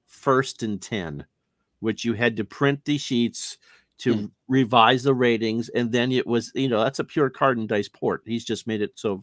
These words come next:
Speaker 1: for that. And yes, I understand how that goes. You see how the dice roll goes, or when you know that you call the right play and you roll the ninety-nine and he's flushed, and then you roll it again and you see the roll again.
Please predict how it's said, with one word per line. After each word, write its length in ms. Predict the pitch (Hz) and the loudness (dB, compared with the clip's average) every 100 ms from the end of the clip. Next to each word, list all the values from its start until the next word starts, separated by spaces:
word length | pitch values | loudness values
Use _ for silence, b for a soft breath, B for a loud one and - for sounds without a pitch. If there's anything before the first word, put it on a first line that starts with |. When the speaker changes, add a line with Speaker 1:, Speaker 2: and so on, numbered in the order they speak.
| _ - | _ -12
Speaker 1:
for 140 | 107 | -8
that. 320 | 107 95 - B B B B B B - | -6 -8 -10 B B B B B B 4
And 480 | 143 139 135 127 117 _ _ | 6 8 6 2 -2 _ _
yes, 440 | 170 185 113 - | 6 8 8 4
I 80 | 139 | 0
understand 420 | 160 165 - 156 131 | 2 0 4 4 6
how 160 | 143 131 | 6 6
that 240 | 131 113 | 4 4
goes. 380 | 123 104 90 - | 0 0 -2 -6
You 80 | 113 | -6
see 300 | - 160 151 | -2 0 4
how 160 | 139 | 4
the 100 | 120 | 2
dice 360 | 110 120 117 - | 0 0 0 -2
roll 140 | 110 | -4
goes, 420 | 107 113 98 95 123 | 0 0 0 -2 -2
or 160 | 120 | 0
when 160 | 127 127 | 0 0
you 80 | 127 | 0
know 240 | 135 143 | 2 2
that 240 | 143 131 | 0 -6
you 60 | 147 | -6
call 260 | - 147 143 | 4 4 6
the 120 | 143 | 4
right 280 | 143 143 - | 4 2 0
play 640 | 147 143 127 123 123 127 B B B B B | 2 2 4 2 0 -2 B B B B B
and 320 | - 131 131 135 | 0 2 2 2
you 100 | 127 | 4
roll 280 | 139 147 | 4 4
the 120 | 143 147 | 4 2
ninety-nine 800 | 147 156 156 170 156 147 147 143 | 2 2 2 4 4 4 2 0
and 120 | 135 | 0
he's 140 | 143 | -4
flushed, 720 | - 180 185 160 139 139 - 147 | -4 2 6 6 4 0 -4 0
and 160 | 139 | 0
then 140 | 143 143 | 0 0
you 120 | 143 | 0
roll 500 | 147 131 147 156 165 | -2 0 2 4 4
it 80 | 165 | 0
again 320 | 156 190 175 | 2 0 0
and 120 | 156 143 | -2 -6
you 60 | |
see 140 | - 160 | -2 -2
the 100 | 147 | 0
roll 220 | 151 151 | 0 0
again. 380 | 135 160 147 | -2 -4 -4